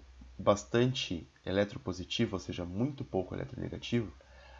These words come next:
há a formação de íons. E aí nós temos uma ligação predominantemente iônica. Nesse, nessa pirâmide, nesse diagrama que nós temos aqui, moléculas que estão nesta região, elas são bastante iônicas.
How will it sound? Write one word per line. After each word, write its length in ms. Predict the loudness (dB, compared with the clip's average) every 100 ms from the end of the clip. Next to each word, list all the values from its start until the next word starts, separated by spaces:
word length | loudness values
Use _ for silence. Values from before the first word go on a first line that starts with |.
| -2
há 220 | 10 12
a 60 | 12
formação 520 | 10 4 4 2 0
de 160 | 0 2
íons. 520 | 4 4 0 -12 -20 _ _ _ _
E 200 | -2 4
aí 260 | 6 6 2
nós 160 | 0 -2
temos 260 | -2 -2
uma 120 | -2
ligação 440 | -2 -2 -4 -2 -2
predominantemente 1000 | -2 0 0 0 -2 -4 -6 -6 -4 0
iônica. 420 | 0 -2 -6 -16 _ _ -20 -20 _ -4
Nesse, 640 | 4 4 2 -4 -2 -4 -4
nessa 240 | -4 -4
pirâmide, 560 | -4 0 4 4 4 0
nesse 180 | -2 -2
diagrama 440 | -2 0 0 -2
que 80 | -8
nós 100 | -10
temos 300 | -8 -8 -8
aqui, 360 | -2 0 0 -2 -20 -20 -20 -20 _
moléculas 460 | 8 8 8 0
que 100 | -4
estão 260 | -10 -4 0
nesta 320 | 4 2 2
região, 680 | 2 4 4 6 6 6 2 -6 -20 _ 0
elas 220 | 4 4
são 340 | 4 0 0 -6 _ _
bastante 720 | -14 4 4 4 0 0 0
iônicas. 680 | 0 0 -4 -14 -20 -20 -20